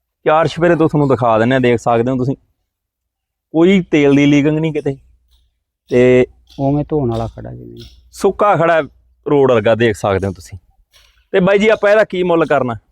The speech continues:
Speaker 2: ਇਹਦਾ ਮੁੱਲ ਆ ਜੀ, ਇੱਕੋ ਹੀ ਬਸ ਲੈਣ ਦੇਣ ਵਾਲਾ ਸਵਾ ਲੱਖ ਰੁਪਈਆ ਜੀ।
Speaker 1: ਸਵਾ ਲੱਖ, ਮਾੜਾ ਮੋਟਾ ਮਾਨਤਾਨ ਹੋ
Speaker 2: ਬਸ
Speaker 1: ਜੂ?
Speaker 2: ਮਾੜਾ ਤੋਂ ਹਲਕਾ ਫੁਲਕਾ ਹੈ ਜੀ।
Speaker 1: ਲਓ ਵੀ,
Speaker 2: ਮਕਾਨ ਨੂੰ
Speaker 1: ਸਵਾ ਲੱਖ ਰੁਪਈਆ ਮੁੱਲ ਆ, ਮਾਨਤਾਨ ਹੋ ਜੂਗਾ।
Speaker 2: ਹੂੰ।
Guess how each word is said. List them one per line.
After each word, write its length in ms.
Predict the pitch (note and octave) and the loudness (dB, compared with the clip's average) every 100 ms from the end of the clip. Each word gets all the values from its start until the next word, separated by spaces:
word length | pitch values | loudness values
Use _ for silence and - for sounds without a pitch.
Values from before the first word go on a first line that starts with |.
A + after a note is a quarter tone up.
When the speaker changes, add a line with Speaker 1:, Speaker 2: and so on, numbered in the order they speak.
| _ _ _ _ _ | _ _ _ _ _
Speaker 2:
ਇਹਦਾ 180 | E3 F#3+ | -4 0
ਮੁੱਲ 260 | F#3 F3+ F3+ | 2 2 2
ਆ 80 | F#3 | 2
ਜੀ, 140 | F#3+ | 0
ਇੱਕੋ 200 | F3+ G3+ | 0 0
ਹੀ 40 | |
ਬਸ 240 | G3 E3 E3+ | 2 0 0
ਲੈਣ 280 | D#3 D3+ D3+ | 0 0 0
ਦੇਣ 200 | D#3 D#3 | 0 0
ਵਾਲਾ 160 | D#3 | 0
ਸਵਾ 260 | D3 D3+ C#3 | 0 0 0
ਲੱਖ 260 | B2+ - | -2 -4
ਰੁਪਈਆ 320 | A#2 G#2 A2 A2 | -12 -14 -14 -14
ਜੀ। 100 | A2 | -16
Speaker 1:
ਸਵਾ 300 | - E3 D3 | -4 0 0
ਲੱਖ, 180 | B2 - | 0 -2
ਮਾੜਾ 200 | C#3+ D#3+ | 0 0
ਮੋਟਾ 220 | F3 F3+ F3+ | 0 0 0
ਮਾਨਤਾਨ 340 | E3+ E3+ F3+ | 0 0 -2
ਹੋ 100 | F3 | 0
Speaker 2:
ਬਸ 120 | F#3 | -2
Speaker 1:
ਜੂ? 120 | G3+ | -2
Speaker 2:
ਮਾੜਾ 220 | E3 D#3 D3+ | -2 -2 -2
ਤੋਂ 180 | D#3+ D3 | -4 -4
ਹਲਕਾ 240 | D#3+ - D#3+ | -4 -2 -2
ਫੁਲਕਾ 300 | D3+ D3 C#3+ | -2 -2 -2
ਹੈ 80 | C3 | -4
ਜੀ। 160 | B2+ B2 _ _ D3 | -4 -12 _ _ -2
Speaker 1:
ਲਓ 180 | E3 | 0
ਵੀ, 80 | G3+ | 2
Speaker 2:
ਮਕਾਨ 100 | A#3 | 0
ਨੂੰ 120 | D3 C3+ | -2 -6
Speaker 1:
ਸਵਾ 520 | - - F3 D#3+ F#3 | -8 -4 -2 2 2
ਲੱਖ 240 | G3+ G#3 | 2 0
ਰੁਪਈਆ 280 | G3 F#3 G3+ | -4 0 0
ਮੁੱਲ 280 | F3+ D3+ E3 | 0 0 2
ਆ, 100 | F#3 | 0
ਮਾਨਤਾਨ 460 | E3 D3+ D3+ D#3+ | 0 -2 0 -2
ਹੋ 160 | D#3+ C#3 | -2 -4
ਜੂਗਾ। 300 | B2+ C#3+ E3+ F3 _ | -2 0 0 -2 _
Speaker 2:
ਹੂੰ। 140 | C#3 | -20